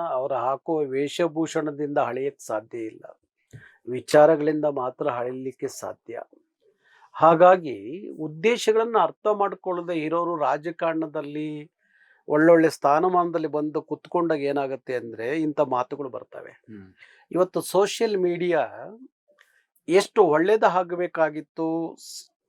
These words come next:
Speaker 1: ಸಾಮಾಜಿಕ ಜಾಲತಾಣಗಳಲ್ಲಿ, ಅದು ಇವತ್ತು ದಾರಿ ತಪ್ತಾ ಇದೆ. ಅವನೆಲ್ಲೋ ಕುತ್ಕೊಂಡು ಏನ್ ಬೇಕಾದ್ರೂ ಮಾತಾಡ್ಬೋದು ಅನ್ನೋ ಸ-, ಹಕ್ಕಿ-, ಸಂವಿಧಾನದ ಹಕ್ಕು ಅವನಿಗೆ ಸಿಕ್ತಾಗ ಏನ್ ಮಾಡ್ತಾನೆ ಅಂದ್ರೆ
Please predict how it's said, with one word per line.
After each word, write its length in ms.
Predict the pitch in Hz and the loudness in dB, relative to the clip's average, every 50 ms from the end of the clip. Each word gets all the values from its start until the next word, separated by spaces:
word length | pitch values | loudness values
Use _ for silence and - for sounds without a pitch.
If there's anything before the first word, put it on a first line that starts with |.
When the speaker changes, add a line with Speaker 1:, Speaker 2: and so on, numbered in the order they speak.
| _ _ _ _ - | _ _ _ _ -12
Speaker 1:
ಸಾಮಾಜಿಕ 540 | - - - 147 147 165 170 160 160 160 170 | -4 0 0 2 4 2 2 0 -2 -6 -6
ಜಾಲತಾಣಗಳಲ್ಲಿ, 1300 | 160 135 131 131 135 139 135 - 139 135 135 123 127 123 120 113 107 - 98 98 110 143 170 202 226 240 _ _ _ _ _ _ _ _ _ _ _ _ _ - | -4 -2 -2 -2 -2 -2 -4 -6 -6 -6 -6 -8 -8 -8 -8 -8 -10 -14 -14 -12 -10 -10 -10 -10 -12 -14 _ _ _ _ _ _ _ _ _ _ _ _ _ 2
ಅದು 280 | 143 147 160 190 254 233 175 135 131 151 185 214 - - - | 4 4 6 6 6 4 4 4 2 -2 -6 -8 -10 -10 -8
ಇವತ್ತು 340 | - 156 165 165 - 165 139 | -6 -4 -4 -4 -4 -4 0
ದಾರಿ 240 | 120 123 139 156 165 | 0 0 0 0 -2
ತಪ್ತಾ 420 | - - 127 - _ _ - 117 | -6 -8 -12 -12 _ _ -8 -8
ಇದೆ. 420 | 113 104 95 90 82 - _ _ _ _ _ _ _ _ _ _ - - - - _ - | -8 -10 -14 -18 -20 -20 _ _ _ _ _ _ _ _ _ _ -20 -20 -20 -20 _ 4
ಅವನೆಲ್ಲೋ 640 | - 180 196 196 190 202 220 240 254 262 262 262 262 | 6 8 8 10 8 10 10 12 12 12 12 10 8
ಕುತ್ಕೊಂಡು 1080 | 254 - 226 214 - - - - 190 185 180 180 170 160 139 110 104 127 156 - 349 339 _ _ _ _ _ _ _ _ _ _ _ _ _ _ _ _ _ _ - | 6 2 -4 -4 -4 -4 -4 -2 -2 -2 -2 -2 -4 -4 -4 -4 -4 -6 -8 -10 -12 -14 _ _ _ _ _ _ _ _ _ _ _ _ _ _ _ _ _ _ 4
ಏನ್ 280 | 175 190 220 247 262 | 8 8 10 10 8
ಬೇಕಾದ್ರೂ 340 | 247 247 240 254 240 233 233 | 6 6 6 6 6 6 6
ಮಾತಾಡ್ಬೋದು 920 | 214 180 160 165 - - 226 220 220 214 202 214 208 208 202 208 196 202 | 6 8 6 6 6 6 4 4 4 4 2 2 2 2 0 -2 -2 -2
ಅನ್ನೋ 200 | 202 202 202 196 | -2 0 0 -2
ಸ-, 500 | 180 - - 139 147 170 170 - - - 147 156 | -2 -2 -4 -6 -4 -4 -6 -8 -6 -4 -4 -4
ಹಕ್ಕಿ-, 520 | 156 - _ _ - 226 226 214 - - | -4 -6 _ _ -6 -6 -4 -2 -4 -2
ಸಂವಿಧಾನದ 580 | - - 185 185 202 202 214 214 214 214 208 202 | 0 0 2 2 4 6 6 6 6 4 2 -2
ಹಕ್ಕು 380 | 180 147 202 214 - - - | 0 0 0 -2 -2 -2 -2
ಅವನಿಗೆ 300 | 233 226 220 214 - - | 0 0 0 -2 -4 -6
ಸಿಕ್ತಾಗ 360 | - 196 190 _ - 196 180 165 | -8 -10 -8 _ -2 -2 -2 0
ಏನ್ 140 | 170 165 | 0 -2
ಮಾಡ್ತಾನೆ 420 | 165 160 151 147 - 147 135 135 139 | -2 -2 -4 -4 -6 -6 -6 -6 -8
ಅಂದ್ರೆ 600 | 131 123 123 113 110 113 131 175 196 233 _ | -10 -10 -10 -8 -8 -6 -6 -6 -8 -8 _